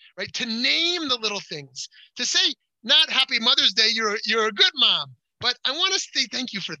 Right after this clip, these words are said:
this. I wanna thank you for that." Or as a life partner, to really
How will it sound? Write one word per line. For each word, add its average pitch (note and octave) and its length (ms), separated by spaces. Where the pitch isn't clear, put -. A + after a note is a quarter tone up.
this. - 440
I A3+ 60
wanna D#4+ 240
thank B3+ 260
you G3+ 60
for D#3+ 180
that." D3 180
Or G#3+ 120
as B3 120
a C4+ 60
life C#4 380
partner, B2+ 420
to B3+ 100
really E4 340